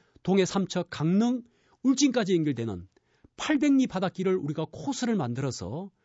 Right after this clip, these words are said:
관동별곡 팔백 리 걷기 대회를 만들어서 매년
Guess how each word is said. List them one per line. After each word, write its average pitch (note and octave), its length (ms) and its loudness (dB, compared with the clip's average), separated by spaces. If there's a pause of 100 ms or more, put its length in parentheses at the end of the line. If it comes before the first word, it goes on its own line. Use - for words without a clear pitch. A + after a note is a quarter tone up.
(920)
관동별곡 F#3 1300 2
팔백 D4 380 2
리 C#4+ 120 6
걷기 E3+ 380 -2
대회를 E3+ 560 0
만들어서 C#3 600 -2
매년 F3 640 2